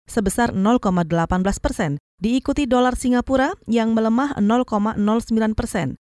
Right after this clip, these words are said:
Dari negara maju, mayoritas nilai tukar bergerak menguat terhadap dolar Amerika Serikat, seperti pound sterling Inggris, euro, dan dolar Australia, dan rupiah pun diprediksi akan kembali menguat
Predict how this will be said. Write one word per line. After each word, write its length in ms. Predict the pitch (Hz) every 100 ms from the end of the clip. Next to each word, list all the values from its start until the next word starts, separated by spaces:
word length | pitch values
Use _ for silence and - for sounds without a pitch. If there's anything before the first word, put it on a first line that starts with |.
| _ _ _
Dari 320 | 190 247 277
negara 320 | 269 262 269 269
maju, 400 | 302 175 240 403 _ _ - 240
mayoritas 640 | 254 262 277 - 165 -
nilai 240 | 226 226
tukar 400 | 220 302 262 269 277
bergerak 400 | 196 190 214 220
menguat 400 | 226 254 285 165
terhadap 400 | 180 170 190 202
dolar 240 | 170 170 180
Amerika 400 | 196 208 240 247
Serikat, 400 | - 294 202 143 - _ _ _
seperti 480 | - - 233 - 254
pound 320 | - 233 247
sterling 480 | 254 - 247 247 247 -
Inggris, 400 | 240 240 285 - - _
euro, 480 | 190 269 269 185
dan 240 | 170 175 170
dolar 320 | 269 226 -
Australia, 720 | - 175 - 190 190 190 254 - _ _ _ -
dan 160 | 240 247
rupiah 400 | 262 285 285 277
pun 160 | 349
diprediksi 640 | 294 277 - 240 202 - 285
akan 240 | 240 220 214
kembali 400 | 226 214 214 220
menguat 320 | 233 320 214